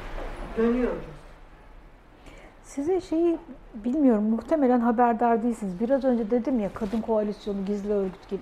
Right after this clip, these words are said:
Speaker 2: diye.
Speaker 1: Hı hı.
Speaker 2: Bu söylediğimin ne kadar doğru bir şey olduğunu sizin söylediklerinizden anladım. Biz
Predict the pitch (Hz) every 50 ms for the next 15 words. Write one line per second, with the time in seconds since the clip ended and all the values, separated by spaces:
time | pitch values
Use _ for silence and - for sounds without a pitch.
0 | 190 202 196 196 254 240 233 262 285 302 311 - - - - - 359 - - -
1 | - - - - - 233 277 277 - - 311 294 262 277 233 285 269 285 277 269
2 | 285 277 - 294 226 262 240 226 214 202 240 233 240 240 240 214 - - - 233
3 | 214 214 196 220 233 254 233 - 240 220 240 240 233 - 247 233 220 196 214 -
4 | 214 220 214 208 208 196 196 - 226 214 208 208 - - - - - - - -
5 | - - - - - - 202 196 185 175 165 151 - 208 247 311 320 269 - 302
6 | 302 277 -